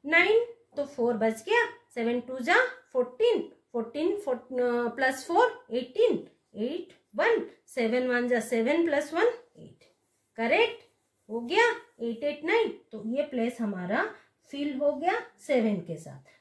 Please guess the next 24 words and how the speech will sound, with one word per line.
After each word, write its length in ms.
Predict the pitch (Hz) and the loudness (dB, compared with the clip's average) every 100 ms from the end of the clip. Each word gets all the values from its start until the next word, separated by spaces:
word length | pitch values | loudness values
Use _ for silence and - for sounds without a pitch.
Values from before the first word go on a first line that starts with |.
| - | -12
तो 80 | 294 | -8
ये 240 | 285 339 392 | -4 -2 0
जगह 260 | 403 403 | 2 2
भी 120 | 381 392 | 0 -2
सेवन 280 | 403 392 381 | -2 -4 -4
के 160 | 370 | -4
साथ 260 | 392 381 359 | -2 -2 -2
हो 100 | 381 | -4
जाएगा, 360 | 370 392 381 415 - _ _ - | 0 0 0 -2 -6 _ _ -12
जो 220 | 202 233 240 | 0 0 2
कि 180 | 370 523 523 - _ _ _ _ _ _ _ _ _ _ _ 214 | 4 4 4 -8 _ _ _ _ _ _ _ _ _ _ _ -2
वन 280 | 269 381 403 | 2 4 4
ट्वेंटी 400 | 339 311 311 277 | 4 2 -2 -4
सेवन 460 | 285 240 262 466 494 - | 0 2 4 4 4 -2
into 360 | 262 247 359 440 | -4 -2 0 0
सेवन 520 | 311 240 240 415 453 | 2 2 4 2 0
is 160 | 233 220 | -4 -4
equal 340 | 233 226 214 | -2 0 -2
to 200 | 339 403 - | -4 -6 -2
eight 480 | 254 320 381 - - | 0 0 -2 -6 -2
eight 380 | 247 277 349 330 | 0 0 -2 -4
nine, 420 | 302 381 427 202 - - - | 0 2 2 0 -4 -14 -18
माइनस 500 | 180 190 233 233 - | -10 -4 -2 -4 -6
करेंगे, 580 | 269 254 311 339 392 | -4 0 0 0 -2